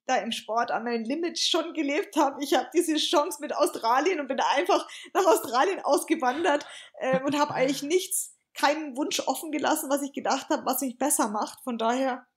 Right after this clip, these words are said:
Speaker 2: Hm.
Speaker 1: nö, mach ich das, was ich
Speaker 2: Ja.
Speaker 1: denk, was mich besser macht, mach ich einfach und, ähm, ich lass da keine Wünsche offen. Oder ich möchte
Speaker 2: Ja.
Speaker 1: nicht bereuen müssen,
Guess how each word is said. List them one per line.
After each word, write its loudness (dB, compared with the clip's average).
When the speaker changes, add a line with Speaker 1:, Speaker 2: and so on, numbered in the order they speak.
Speaker 2:
Hm. -8
Speaker 1:
nö, -2
mach -2
ich -2
das, -2
was 2
ich -4
Speaker 2:
Ja. -
Speaker 1:
denk, -2
was -2
mich -8
besser 0
macht, -6
mach -8
ich -2
einfach -4
und, -10
ähm, -4
ich -12
lass 0
da -4
keine -2
Wünsche -2
offen. -10
Oder -2
ich -6
möchte -2
Speaker 2:
Ja. 0
Speaker 1:
nicht -4
bereuen 0
müssen, -2